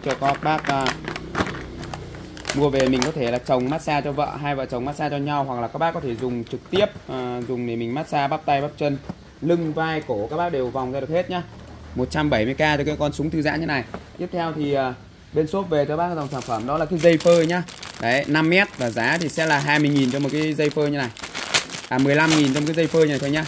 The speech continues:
Mười lăm K cho một cái dây phơi như này, năm mét này. Về nhà các bác tháo ra cho em này.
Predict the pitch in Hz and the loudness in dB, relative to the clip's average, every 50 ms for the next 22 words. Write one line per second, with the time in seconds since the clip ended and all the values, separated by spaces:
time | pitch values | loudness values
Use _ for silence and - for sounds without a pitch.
0 | - - - - - - - - 120 135 147 156 156 151 - 160 156 151 143 147 | -6 -10 -10 -14 -14 -16 -10 0 2 2 4 4 2 2 4 4 4 4 2 2
1 | 131 147 151 147 156 156 147 165 156 151 147 147 135 123 127 143 151 151 160 175 | 0 -2 0 2 2 2 4 4 2 4 4 2 2 2 2 2 2 4 4 4
2 | 185 - 156 113 - - - - - - - 135 135 131 131 147 151 170 165 - | 4 4 0 -4 -4 -10 -16 -18 -10 -4 0 2 2 2 2 2 2 0 0 2
3 | 135 127 147 165 160 135 156 151 147 139 131 | 0 2 4 4 2 2 2 2 2 2 0